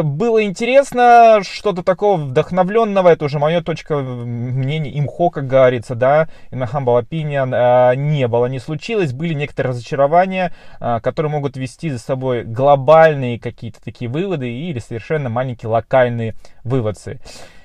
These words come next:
Итак, начнем. Прежде чем начнем, а, проверьте, подписаны ли вы на меня, да, как говорят, а, можно поставить колокольчик. Я понятия не имею, где этот колокольчик, но, говорят, он есть.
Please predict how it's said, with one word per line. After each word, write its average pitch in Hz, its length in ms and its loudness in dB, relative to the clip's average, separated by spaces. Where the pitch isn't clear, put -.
Итак, 220 300 4
начнем. 254 400 2
Прежде 214 260 0
чем 202 200 -4
начнем, 202 420 0
а, 147 320 8
проверьте, 160 640 2
подписаны 151 540 0
ли 131 80 -4
вы 135 140 -2
на 131 80 -4
меня, 143 400 -2
да, 139 180 2
как 131 180 -10
говорят, 120 640 2
а, 117 240 2
можно 117 300 -2
поставить 131 360 -2
колокольчик. 147 600 -2
Я 127 80 -8
понятия 143 580 -4
не 117 120 -4
имею, 110 180 -4
где 104 100 -8
этот 107 180 -8
колокольчик, 123 600 -2
но, 120 160 -4
говорят, 117 400 0
он 113 100 -6
есть. 175 320 -8